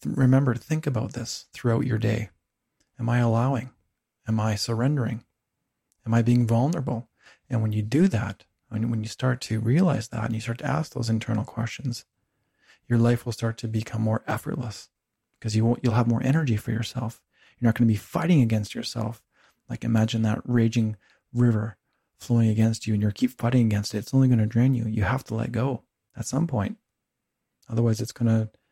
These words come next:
completely tear your energy apart. So you might as well get into the flow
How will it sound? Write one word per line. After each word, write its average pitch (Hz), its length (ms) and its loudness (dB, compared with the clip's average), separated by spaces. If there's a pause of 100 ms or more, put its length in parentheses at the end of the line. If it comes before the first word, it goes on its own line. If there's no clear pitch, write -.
(240)
completely 117 360 -2
tear 131 160 0
your 120 160 2
energy 127 280 2
apart. 139 400 -2 (1600)
So - 120 -4
you 113 80 4
might 110 120 0
as 123 100 2
well 123 60 2
get 127 120 0
into 123 140 -4
the 117 120 -2
flow 151 400 -4